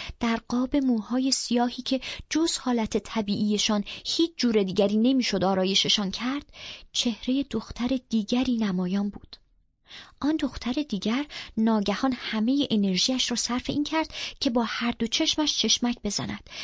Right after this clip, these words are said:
انگار می‌خواست نشان دهد که واقعاً در آن سوی آینه حضور دارد. ولی این تنها یک لحظه طول کشید و سپس دختر ناپدید شد. چند بار هیلده همینطور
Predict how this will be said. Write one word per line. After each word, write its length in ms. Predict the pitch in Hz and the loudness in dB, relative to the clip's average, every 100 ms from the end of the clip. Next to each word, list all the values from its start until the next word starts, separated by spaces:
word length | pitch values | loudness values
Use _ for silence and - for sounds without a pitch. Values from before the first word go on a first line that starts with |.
| - - | -12 -4
انگار 300 | 214 214 285 | -2 0 0
می‌خواست 440 | 247 - 254 - | 0 -2 -4 0
نشان 300 | 220 - 254 | 0 0 0
دهد 300 | 277 311 - | 0 -4 -2
که 140 | 349 330 - - | -4 -4 -10 -8
واقعاً 640 | 220 240 226 - - 302 285 | 0 2 2 0 0 0 0
در 180 | 226 254 | 0 0
آن 80 | |
سوی 260 | 277 - 294 | -2 0 0
آینه 300 | 226 220 277 | 2 2 0
حضور 440 | - 240 262 285 | 0 -2 2 0
دارد. 420 | - 196 196 196 - _ - - - _ 202 | 0 -4 -6 -12 -20 _ -18 -18 -20 _ -2
ولی 200 | 226 - | -2 0
این 160 | 285 285 | -2 -2
تنها 520 | - 220 190 175 269 | -4 -2 -2 -2 0
یک 400 | 277 254 302 - | 2 2 0 0
لحظه 340 | 196 190 - 196 | -4 -2 -4 -6
طول 240 | - 180 | -4 -6
کشید 340 | - 196 185 190 | -4 -4 -2 -2
و 40 | |
سپس 460 | - - 254 294 - - - - | -4 -4 -4 -6 -6 -12 -12 -8
دختر 400 | 208 - 240 262 | -8 -4 -4 0
ناپدید 640 | 240 220 202 - 185 247 - | 0 0 -2 -4 -2 -2 -4
شد. 180 | - - - - _ _ _ _ _ _ _ _ _ _ _ - - - - _ - | -10 -10 -16 -20 _ _ _ _ _ _ _ _ _ _ _ -20 -20 -20 -20 _ -4
چند 460 | - - 330 330 | -2 0 2 2
بار 240 | 208 185 165 | 2 0 -2
هیلده 400 | - 185 170 185 | -2 0 0 -2
همینطور 840 | - - 220 220 190 - 180 170 | -2 -2 2 2 2 0 -2 -2